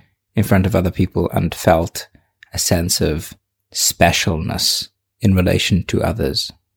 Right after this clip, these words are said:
Well, is this type of pride okay? Is it acceptable? Is it really causing harm? The ancient Stoics would say that this type of pride is actually foolish,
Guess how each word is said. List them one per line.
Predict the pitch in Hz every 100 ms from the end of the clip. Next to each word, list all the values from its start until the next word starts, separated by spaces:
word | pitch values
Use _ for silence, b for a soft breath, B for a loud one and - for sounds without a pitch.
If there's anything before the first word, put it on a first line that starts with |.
| _ _ _ _ _ _ -
Well, | 110 92 95 139 - _ _ _ _ -
is | 160 151 -
this | 127 120 -
type | - 107 104
of | 98 -
pride | - 101 92 92 87 - - _
okay? | 104 - 117 104 71 - _ _ _ _ _
Is | 120 98
it | 98
acceptable? | 98 - 104 - - - 82 - _ _ _ _ _ _ -
Is | 113
it | 113
really | 107 110 104 101 98 - _
causing | - 104 104 95 101
harm? | - 98 78 - - _ _ _ _ _ _ _ _ _ _ _ -
The | 117
ancient | 151 143 143
Stoics | - - 104 101 -
would | 101 -
say | - 95 95 95 92
that | 92 90 87 - - - _
this | 127 135 -
type | - 113 -
of | 95 -
pride | - 98 95 92
is | 92 87
actually | 92 - - 120 - - - -
foolish, | - 127 110 110 - -